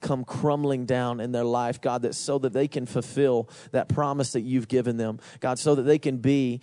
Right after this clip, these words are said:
in relationship with you like they should have been before, God, so that they can truly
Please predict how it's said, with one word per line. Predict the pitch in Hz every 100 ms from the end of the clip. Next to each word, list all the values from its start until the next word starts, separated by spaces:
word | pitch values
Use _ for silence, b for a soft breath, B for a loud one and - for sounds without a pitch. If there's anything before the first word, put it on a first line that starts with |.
| B
in | - 131
relationship | 123 135 156 143 131 120 131 117
with | 127 120
you | 131 135
like | 120 107
they | 120
should | 120 - 139
have | 123 113
been | 117 113
before, | 113 107 117 113
God, | 117 113
so | - 127
that | 123
they | 143 147
can | 139
truly | 127 - 156 151 127 113